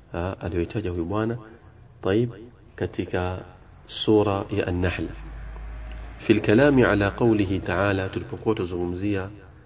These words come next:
kauli Allah aliyetukuka aliposema, "ويعبدون من دون الله ما لا يملك لهم رزقا من السماوات والأرض شيئا ولا يستطيعون." Na hao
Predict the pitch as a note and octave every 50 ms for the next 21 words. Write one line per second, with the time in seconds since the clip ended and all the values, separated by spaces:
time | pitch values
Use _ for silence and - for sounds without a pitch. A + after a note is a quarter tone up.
0 | _ - - - G#2+ G#2+ G#2 G2 F#2+ - F2+ F2 F2+ F#2 F#2+ F#2+ F#2+ F#2 F#2+ F#2+
1 | F#2 - F#2 F2+ F2 E2+ - - F2 - G#2+ G#2 - F2+ E2+ D#2+ - - - -
2 | G#2 G2+ G2+ G2+ G#2 - - - - - - - - - - - - - G#2+ A2+
3 | A2+ G2 G2 G#2 A2+ A2 A2+ C3+ D3 C#3 B2 A2+ G#2 G#2 G2 F#2+ F#2 F#2 A2+ A#2
4 | A2 G#2 F#2+ F2+ F2+ G2+ G#2+ G2+ F#2+ G2+ G2+ F#2+ F2+ F#2 G2+ G#2+ G#2 G2 G2 G2
5 | G2 F#2+ F#2+ G2+ G#2 G2+ F#2 F#2 F2+ - F#2+ F2+ F#2 F2+ F2+ F#2+ F2 E2+ F2 A2+
6 | A#2 - - - - B2+ C3 C3 A#2 G2 F#2+ F#2 F#2 - - - - F2+ F2+ F2
7 | E2+ E2+ E2+ F2+ G2 G#2+ G2 - - A#2 G#2 F#2+ F#2 F2 F2+ E2+ E2+ - G#2 G2+
8 | F#2+ F2 F#2 F2 - - A#2 A2+ A#2+ - B2 B2+ A2+ F#2 G2+ A#2+ B2 B2+ A#2+ G2+
9 | F#2+ - - - A2 - - - D#2 D#2+ - - - - - - - - _ -
10 | _ _ _ _ - _ _ - - - - - - - - - - - _ -
11 | G2 F#2 F#2 F2 E2 A2+ A#2+ B2+ A#2+ A#2 A#2+ B2